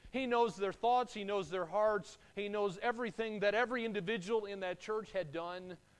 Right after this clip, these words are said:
He knows their programs. He knows their preaching. He knows their offerings. He knows their sins.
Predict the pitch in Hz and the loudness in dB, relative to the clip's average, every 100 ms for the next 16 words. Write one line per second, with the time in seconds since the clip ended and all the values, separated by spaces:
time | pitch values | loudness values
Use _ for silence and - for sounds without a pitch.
0 | _ _ - 180 185 175 135 151 143 160 | _ _ -14 -8 -4 -4 -4 -6 -4 -4
1 | 147 139 135 127 160 160 165 143 127 120 | -4 -6 -8 -10 -12 -8 -6 -6 -8 -8
2 | - 127 110 127 120 143 156 156 - - | -6 -10 -10 -14 -12 -8 -6 -6 -8 -16
3 | - - 139 147 147 135 - 123 113 107 | -20 -18 -6 -4 -2 -4 -4 -10 -10 -12
4 | 107 - - _ _ _ _ _ 156 139 | -12 -12 -14 _ _ _ _ _ -8 -6
5 | 123 110 - - 123 113 - 156 143 120 | -6 -6 -12 -10 -10 -10 -12 -12 -10 -12
6 | 113 104 - - | -14 -16 -16 -18